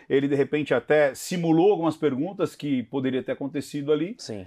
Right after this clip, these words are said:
Speaker 1: Então, quando você tira, é, da normalidade, é justamente você tá dando. A hipnose é isso.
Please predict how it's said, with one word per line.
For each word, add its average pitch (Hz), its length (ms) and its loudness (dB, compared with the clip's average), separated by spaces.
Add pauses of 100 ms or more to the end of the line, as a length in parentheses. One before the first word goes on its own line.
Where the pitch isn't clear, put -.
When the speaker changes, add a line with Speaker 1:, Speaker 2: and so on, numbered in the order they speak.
Speaker 1:
Então, 143 240 0
quando 226 200 0
você 214 360 2
tira, 175 760 0 (300)
é, 120 260 2
da 143 140 2 (540)
normalidade, 123 680 2 (400)
é 147 140 4
justamente 156 500 0
você 139 220 -4
tá 156 160 0
dando. 156 220 0
A 226 80 4
hipnose 180 540 2
é 101 40 0
isso. - 380 -10